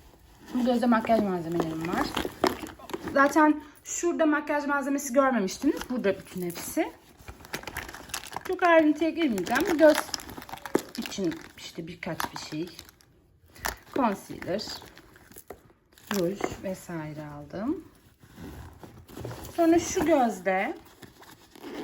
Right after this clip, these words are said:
Umarım cüzdanımı buraya koymuşumdur. Evet. Bu gözde kartlığım var. Ee, küçük bir kartlık aldım. Gayet kullanışlı. Burada bir paket malum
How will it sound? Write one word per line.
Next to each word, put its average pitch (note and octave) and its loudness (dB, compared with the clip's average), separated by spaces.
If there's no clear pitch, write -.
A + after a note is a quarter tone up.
Umarım G#4+ 2
cüzdanımı D4+ 4
buraya C4 -2
koymuşumdur. F#3+ -6
Evet. - -8
Bu D#4+ -4
gözde D4 6
kartlığım A#3+ 0
var. F#3 -4
Ee, F#3+ -6
küçük - -14
bir G#3+ -8
kartlık G3 -4
aldım. F3+ -4
Gayet E3 -4
kullanışlı. F#3 -6
Burada A#3 -2
bir C4 -4
paket B3 -6
malum E3+ -4